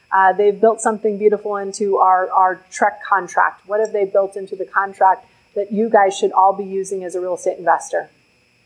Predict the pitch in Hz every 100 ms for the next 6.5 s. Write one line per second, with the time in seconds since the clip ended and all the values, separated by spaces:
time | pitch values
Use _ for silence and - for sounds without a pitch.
0 | _ _ _ - 214 214 240 285 277 247
1 | - - - 277 294 294 262 269 254 240
2 | 240 233 247 247 - 202 220 247 277 262
3 | 254 220 - 277 262 247 240 226 214 -
4 | 190 - 233 208 226 247 247 208 196 190
5 | _ _ - 254 247 262 254 247 226 -
6 | 233 220 285 190